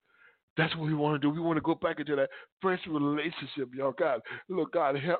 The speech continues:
me to get into that place, to get to that place, God, and be consistent.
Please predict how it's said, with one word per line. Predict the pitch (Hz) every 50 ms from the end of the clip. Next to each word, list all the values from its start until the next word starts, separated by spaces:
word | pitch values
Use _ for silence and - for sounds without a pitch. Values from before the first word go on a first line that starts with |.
| - 156
me | 139 123 117 - 127 127 - - _
to | - 151 131 _ - 165
get | 185 180 156 - - - - - - -
into | - 151 143 - 170
that | 139 131 127 131 - - -
place, | - 185 170 160 - 156
to | 143 - -
get | 180 175 - - - - - - _
to | 156
that | 151 151 151 - - -
place, | 185 190 185 165 143 - -
God, | 143 127 120 127 139
and | 143 147 151 143
be | 202 208 196
consistent. | - 139 135 - - - - - - 202 202 196 - - _ - 120 -